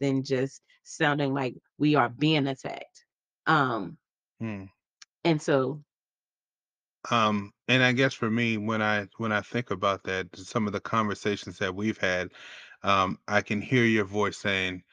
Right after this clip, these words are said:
Speaker 2: "Just get straight to the point." <laughs>
Speaker 1: <laughs>
Speaker 2: And, <laughs> you know, now that just kinda further confuses me. <laughs> So,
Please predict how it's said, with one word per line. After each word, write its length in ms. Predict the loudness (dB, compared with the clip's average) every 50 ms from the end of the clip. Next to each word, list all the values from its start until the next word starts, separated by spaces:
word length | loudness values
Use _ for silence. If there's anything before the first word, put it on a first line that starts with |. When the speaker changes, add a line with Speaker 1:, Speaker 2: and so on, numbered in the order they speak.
| _ _ _ -6
Speaker 2:
"Just 200 | -4 -4 -2 2
get 160 | 2 2 2
straight 280 | 2 0 0 -2 0 -2
to 100 | -4 -4
the 100 | -4 -6
point." 300 | -6 -6 -6 -6 -8 -10 _ _ _ _ _ _ _ _ _ _ _ _ _ _ _ _ -8 -8 -8 -8 -10 0 _
<laughs> 480 | 4 4 6 8 8 6 8 6 4 0 0
Speaker 1:
<laughs> 200 | -2 -4 -4 -6 _ _ -6 -6 -6 -8 -18 -18 -18 -20 _ _ _ 4
Speaker 2:
And, 500 | 8 8 8 8 8 6 4 0 -4 -6 -4 -4
<laughs> 500 | -4 -4 -6 -10 -14 -14 -14 -14 -4 2
you 180 | 4 6 6
know, 460 | 8 6 6 6 6 4 2 0 -6 -12 _ _ _ _
now 400 | -6 0 2 4 6 6 4 4
that 200 | 4 2 2 2
just 200 | 2 -2 -4 0
kinda 300 | 4 4 4 4 2 0
further 360 | 0 0 0 2 2 0 -2 -2
confuses 680 | -2 -4 -4 0 2 2 2 2 2 0 -2 -2 -2
me. 360 | 0 0 2 0 0 -2 -6 -4 0 2
<laughs> 200 | 4 4 4 2 2 0 0 -2 -6 -10 -10 -8 -4 -2 0 0
So, 460 | 0 2 6 8 8 10 8 6 0